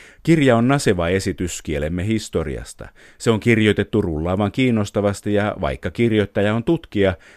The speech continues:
tieteellistä kuivakkuutta opuksesta on turha etsiä. Kotilainen pikemminkin kertoo kielen vaiheet tarinoina, niin kuin opettajalle sopiikin. Kotilainen tutkii Suomen historiaa tuoreimpien tietojen valossa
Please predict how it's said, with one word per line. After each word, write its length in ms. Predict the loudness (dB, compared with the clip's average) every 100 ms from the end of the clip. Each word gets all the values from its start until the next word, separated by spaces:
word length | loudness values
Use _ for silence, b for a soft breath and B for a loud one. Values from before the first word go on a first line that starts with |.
| B
tieteellistä 560 | 2 2 2 0 -4
kuivakkuutta 720 | -4 -2 -2 -4 -4 -6 -4 -4
opuksesta 560 | -4 -8 -8 -6 -4
on 100 | -2
turha 300 | 0 0 0
etsiä. 540 | 0 -2 -6 -12 -14 -16 _ _ B B B
Kotilainen 480 | -2 0 2 0 -2
pikemminkin 560 | 0 0 0 -2 -2
kertoo 380 | 0 0 2 0
kielen 420 | 2 2 2 2
vaiheet 480 | 2 2 2 0 -2
tarinoina, 720 | -2 -2 -2 -6 -8 -10 -14 -18 -20 B B
niin 220 | -6 -2
kuin 200 | -2 0
opettajalle 580 | 2 0 2 0 2 0
sopiikin. 680 | -2 -2 -2 -6 -10 -16 -16 -20 _ _ _ _ b b b
Kotilainen 540 | 2 4 4 2 0
tutkii 380 | -2 -4 -2 0
Suomen 320 | 0 -2 -2
historiaa 560 | -2 -2 -2 2 2 2
tuoreimpien 680 | 2 2 0 -2 -4 -4
tietojen 500 | 0 0 0 -2 0
valossa 500 | 0 0 0 0 -4